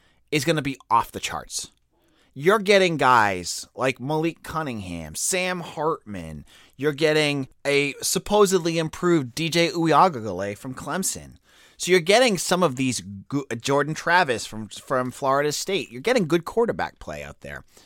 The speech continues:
You need a defensive line to challenge that. And I, I worry that if you can't get off the field, if your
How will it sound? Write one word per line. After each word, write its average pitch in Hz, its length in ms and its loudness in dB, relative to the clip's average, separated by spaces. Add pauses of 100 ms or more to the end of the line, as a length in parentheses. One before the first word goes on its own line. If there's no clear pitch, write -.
(320)
You 175 220 0
need 214 340 2
a 190 40 2
defensive 143 580 -2
line 104 460 -6 (220)
to - 80 -10
challenge 220 640 -2
that. - 260 -18 (760)
And 160 540 4 (380)
I, 147 160 2 (100)
I 165 160 6
worry 151 680 2
that 120 560 -2 (300)
if 135 160 -2
you 196 120 -4
can't - 260 -4
get 202 140 2
off 165 160 2
the 117 80 -16
field, 85 540 -6 (260)
if 123 180 -4
your 208 500 -2